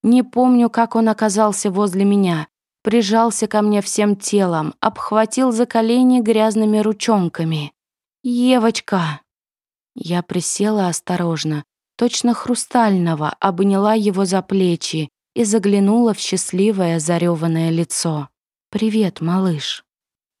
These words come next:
Я хотела сказать что-то правильное, педагогическое,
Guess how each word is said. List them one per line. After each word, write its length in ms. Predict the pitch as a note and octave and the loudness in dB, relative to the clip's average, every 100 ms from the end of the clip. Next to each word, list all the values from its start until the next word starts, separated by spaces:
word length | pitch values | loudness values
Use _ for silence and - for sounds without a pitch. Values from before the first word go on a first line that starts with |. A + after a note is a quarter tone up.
| - | -2
Я 120 | A3+ | 0
хотела 440 | B3+ B3 C#4 C4 | 0 0 2 2
сказать 400 | A#3+ C4 A#3+ B3+ | 0 -2 0 0
что-то 380 | - - B3 B3 | -2 -4 -2 -2
правильное, 920 | - - B3 B3+ F#3+ E3+ E3 D#3+ D#3 | -4 -2 2 2 2 2 2 0 -2
педагогическое, 1400 | - A3 G#3 G3+ A3 F3+ A3 A3 - - - D#3+ D3+ D3 | -2 -2 0 0 0 0 -2 -2 -2 -8 -8 -6 -4 -6